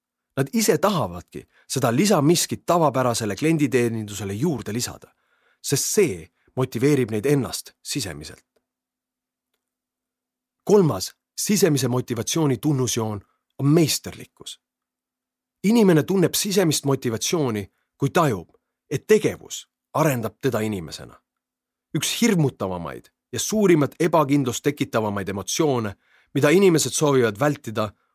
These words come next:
on paigalseisu tunne. Minu kogemus organisatsioonidega töötades näitab,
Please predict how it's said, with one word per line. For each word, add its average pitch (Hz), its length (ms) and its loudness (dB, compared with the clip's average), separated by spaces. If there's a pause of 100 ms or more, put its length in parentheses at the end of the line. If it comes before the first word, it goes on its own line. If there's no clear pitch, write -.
(100)
on 123 200 -8
paigalseisu 110 640 0
tunne. 104 320 -8 (880)
Minu 143 180 4
kogemus 123 640 2 (100)
organisatsioonidega 123 1000 0
töötades 110 600 0
näitab, 143 480 -2